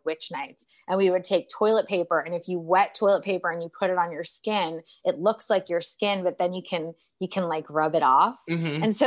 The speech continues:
Speaker 1: and it would look like your skin was coming off. So we used to per-, play The Craft and, like, do that on our <laughs> backs, like,
Speaker 2: That is
Speaker 1: fucking
Speaker 2: so
Speaker 1: weirdos.
Speaker 2: creat-, that's, like, really creative though.
Speaker 1: <laughs> It's fucking weird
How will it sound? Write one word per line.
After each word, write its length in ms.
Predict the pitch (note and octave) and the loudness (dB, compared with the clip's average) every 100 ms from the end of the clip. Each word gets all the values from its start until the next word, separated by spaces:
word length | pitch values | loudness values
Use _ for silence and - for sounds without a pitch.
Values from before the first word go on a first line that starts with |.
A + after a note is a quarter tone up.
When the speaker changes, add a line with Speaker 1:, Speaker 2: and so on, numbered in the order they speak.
| A#3 | 2
Speaker 1:
and 160 | A3 G#3+ | 2 2
it 80 | |
would 140 | G3 E3+ | 2 2
look 220 | F3+ F#3 | 0 0
like 180 | F#3+ F#3 | -2 0
your 140 | F3+ F3+ | -2 -2
skin 280 | - F3+ | -2 -4
was 180 | F3+ G3 | -4 -10
coming 280 | - A3+ A#3 | -8 -6 -2
off. 220 | A#3+ B3+ | -2 -2
So 160 | - G#3+ | -4 -4
we 80 | G3+ | -4
used 240 | G3 - | -6 -6
to 80 | G3 | -8
per-, 260 | - F#3 _ _ _ | -6 -6 _ _ _
play 320 | F#3+ E3+ E3 | 0 0 0
The 100 | E3+ | -6
Craft 540 | - E3 D3+ G3+ - | -6 -2 0 -2 -4
and, 140 | - F3 | -12 -8
like, 240 | E3+ E3 | -10 -8
do 140 | E3+ E3 | -6 -4
that 160 | E3+ | -2
on 120 | E3 | -4
our 140 | E3 D#3+ | -6 -6
<laughs> 0 | |
backs, 560 | F3 D#3+ - - - | -6 -6 -6 -6 -2
like, 180 | A#3 F#3+ - | -2 -2 -2
Speaker 2:
That 160 | F3 F#4 | 2 4
is 100 | A#4+ | 2
Speaker 1:
fucking 120 | F#3+ | 2
Speaker 2:
so 160 | F#3 G#3 G#3+ | 4 4 4
Speaker 1:
weirdos. 240 | G#3 G#3+ F#3+ | 4 4 4
Speaker 2:
creat-, 220 | F3 F#3 | 4 2
that's, 180 | G3 - | 2 2
like, 120 | A#4+ D#3+ | 2 2
really 240 | E3 E3+ | 4 4
creative 480 | - C#3 D3 F3 A#2 | 4 2 4 2 0
though. 300 | A2+ A2 - | -4 -8 -10
Speaker 1:
<laughs> 40 | _ _ _ _ _ _ _ _ - G4 - | _ _ _ _ _ _ _ _ -8 -8 -4
It's 160 | D4+ - | -6 -6
fucking 640 | - D#4+ D#4+ D4 G#3+ F3+ | -2 -2 0 0 -2 -2
weird 480 | F#3 A#3 G3 D#3+ | 2 4 4 2